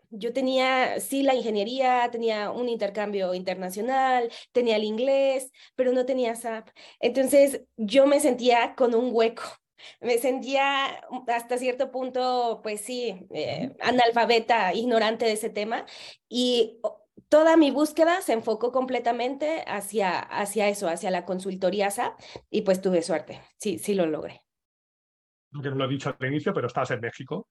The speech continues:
Speaker 2: ¿no?
Speaker 1: Sí, cierto, no, no lo comenté, yo estoy en México. Sí,
Speaker 2: O por
Speaker 1: correcto.
Speaker 2: el acento a lo mejor se puede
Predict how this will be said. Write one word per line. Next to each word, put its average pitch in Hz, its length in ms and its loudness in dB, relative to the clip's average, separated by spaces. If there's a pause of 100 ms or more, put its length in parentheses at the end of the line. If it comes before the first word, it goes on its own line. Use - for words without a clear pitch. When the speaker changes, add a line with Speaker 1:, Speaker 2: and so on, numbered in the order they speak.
(160)
Speaker 2:
¿no? 196 240 -10 (480)
Speaker 1:
Sí, 294 240 2 (320)
cierto, 247 560 4
no, 240 240 2
no 226 160 2
lo 240 120 2
comenté, 202 480 -2
yo 214 80 -4
estoy 202 220 -6
en 160 100 -6
México. - 340 -8 (340)
Sí, - 240 -8
Speaker 2:
O - 60 -16
por 185 160 0
Speaker 1:
correcto. 147 280 0
Speaker 2:
el 127 80 -2
acento 156 340 0
a 151 60 2
lo 143 60 0
mejor 139 360 -2
se 131 120 -10
puede 131 480 -4